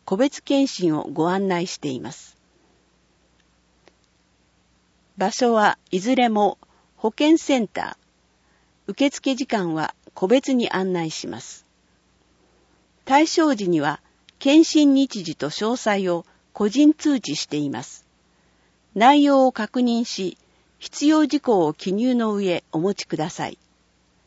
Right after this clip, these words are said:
新型コロナウイルス感染拡大防止のため、検診の内容を一部変更して実施します。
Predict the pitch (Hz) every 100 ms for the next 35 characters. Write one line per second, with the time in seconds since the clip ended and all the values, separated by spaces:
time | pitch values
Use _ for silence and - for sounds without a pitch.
0 | _ _ _ _ _ _ _ - 277 302
1 | 294 277 - 262 294 294 285 269 170 -
2 | - 214 285 - 240 240 220 240 240 233
3 | 190 226 - 196 185 170 156 151 - _
4 | _ _ _ - 269 311 320 311 285 269
5 | 254 233 226 214 196 180 170 - - 170
6 | 285 220 143 190 240 233 233 226 - -
7 | 190 - 165 160 - 180 - 139 - -